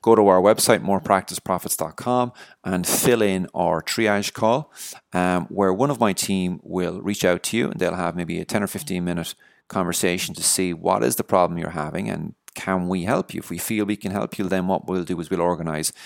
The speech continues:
maybe a forty-five minute call with myself, where we'll come up with a plan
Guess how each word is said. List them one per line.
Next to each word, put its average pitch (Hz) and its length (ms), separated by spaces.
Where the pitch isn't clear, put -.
maybe 82 260
a 82 60
forty-five 85 560
minute 80 220
call 82 300
with 78 120
myself, 92 440
where 92 140
we'll 85 140
come 117 180
up 113 100
with - 80
a - 40
plan 80 420